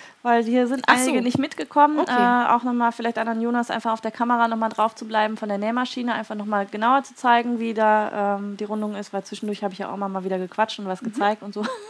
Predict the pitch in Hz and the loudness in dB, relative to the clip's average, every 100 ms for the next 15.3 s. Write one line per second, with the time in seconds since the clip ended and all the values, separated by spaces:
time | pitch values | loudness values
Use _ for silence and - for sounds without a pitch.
0 | - - - - - - 233 233 320 320 | -10 -10 -12 -14 -12 2 4 6 8 8
1 | 277 269 311 330 269 254 254 233 233 277 | 8 8 8 8 6 6 8 8 8 6
2 | 302 302 302 262 254 247 247 254 - 185 | 6 4 4 8 10 10 6 2 2 6
3 | 233 254 240 277 226 214 220 220 208 - | 6 8 4 2 6 10 10 6 0 0
4 | 214 - 202 202 202 - - - - - | 0 6 6 6 -4 -8 -16 -18 -20 -8
5 | - 208 220 294 269 254 233 - - 214 | 0 6 8 10 8 6 -6 -4 4 6
6 | 330 - 247 233 208 240 233 208 202 208 | 6 2 -2 0 0 -4 -4 -4 -4 0
7 | 190 185 185 185 - 185 180 175 170 160 | 2 2 0 -4 -6 -8 -4 -2 0 -2
8 | - 170 - - 185 175 175 185 180 185 | -4 -10 -14 -6 -4 -4 -6 -8 -6 -8
9 | 190 175 - 185 180 - - - - 170 | -2 -2 -2 -4 -6 -10 -12 -10 -6 -4
10 | 165 170 - 160 160 170 - - - - | -4 -8 -8 -10 -10 -12 -14 -20 -20 -20
11 | - - 226 320 339 311 269 269 269 262 | -20 -2 4 4 2 4 4 4 0 2
12 | - 262 233 - 220 - 208 214 - 196 | 6 6 4 -2 -4 -4 -4 -4 4 8
13 | 214 254 254 240 233 214 208 233 262 226 | 8 8 2 -2 -2 0 0 2 0 0
14 | 233 240 240 233 233 226 - - - - | 0 2 2 4 2 2 -4 -8 -8 -8
15 | - 254 302 | -2 2 2